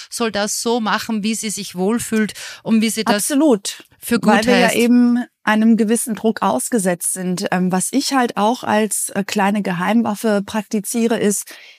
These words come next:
Speaker 2: ich merke das bei Freundinnen, Bekannten, die fünfzehn, zwanzig Jahre jünger sind als ich und die alle schon Botox spritzen, die sogar auch schon chirurgische Eingriffe, also so kleine Lifts gemacht haben.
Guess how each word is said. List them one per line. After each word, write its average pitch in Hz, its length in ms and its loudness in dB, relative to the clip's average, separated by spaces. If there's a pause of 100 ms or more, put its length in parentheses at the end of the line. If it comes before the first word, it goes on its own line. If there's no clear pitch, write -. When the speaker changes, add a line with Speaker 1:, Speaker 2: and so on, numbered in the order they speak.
(100)
Speaker 2:
ich - 120 -2
merke 202 360 2
das 226 200 0
bei 190 220 2
Freundinnen, 226 760 2
Bekannten, 196 640 0
die 202 440 2
fünfzehn, 220 600 0
zwanzig 196 420 -2
Jahre 190 260 0
jünger 208 340 2
sind 175 180 -6
als 175 240 -4
ich 214 220 -2
und 196 80 4
die 190 160 -2
alle 214 200 2
schon 202 280 0
Botox 180 500 -2
spritzen, 180 680 -4
die 180 120 -4
sogar 180 300 -4
auch 180 100 -2
schon 180 340 -4
chirurgische 190 760 -2
Eingriffe, 180 560 -4
also 180 220 -4
so 170 120 -4
kleine 185 460 -2
Lifts - 420 0
gemacht 185 380 -4
haben. 185 360 0